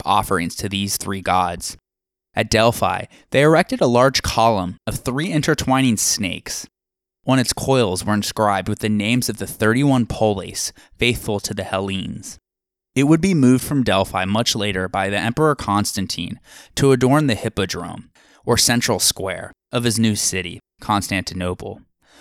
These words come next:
Although the heads are missing, the base of it still can be seen today in what is now modern-day Istanbul. The still legible inscription reads, "These fought in the war," and then the names of the thirty-one polis can be ascertained. At Olympia and the Isthmus,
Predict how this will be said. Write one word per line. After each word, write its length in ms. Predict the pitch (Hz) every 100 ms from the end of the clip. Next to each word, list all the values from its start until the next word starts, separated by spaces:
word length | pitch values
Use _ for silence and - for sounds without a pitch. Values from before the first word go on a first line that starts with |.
| - -
Although 280 | 117 131 165
the 80 | 165
heads 280 | 127 135 131
are 80 |
missing, 520 | 110 92 - - 87 -
the 80 | 110
base 280 | 104 123 135
of 80 | 160
it 80 | 160
still 240 | - 123
can 140 | 139
be 100 | 123
seen 240 | 113 120 107
today 520 | 98 98 95 87 92
in 140 | - 113
what 140 | 117
is 100 | 110
now 140 | 107 101
modern-day 520 | 101 101 110 104 98
Istanbul. 720 | 101 - 90 90 92 87 - - _ _ _ _
The 80 | 110
still 300 | - 151 170
legible 480 | 110 110 120 127 127
inscription 600 | 113 110 - 104 - 101
reads, 520 | 92 87 90 95 - - _ _
"These 320 | - 165 185 -
fought 320 | 135 127 127
in 180 | 120 113
the 80 |
war," 520 | 98 95 98 95 92 - - - _ _
and 140 | 120 127
then 140 | 143
the 100 | 135
names 300 | 117 120 120
of 80 | 120
the 100 | 110
thirty-one 460 | 117 113 113 104
polis 500 | - - 104 95 90
can 140 | - 98
be 100 | 95
ascertained. 800 | 95 95 85 - 92 90 87 - _ _ _ _ _ _ _ _ _ _ _ -
At 120 | 113
Olympia 500 | 117 131 165 170 175
and 100 | 135
the 160 | 120 110
Isthmus, 560 | - 92 92 - -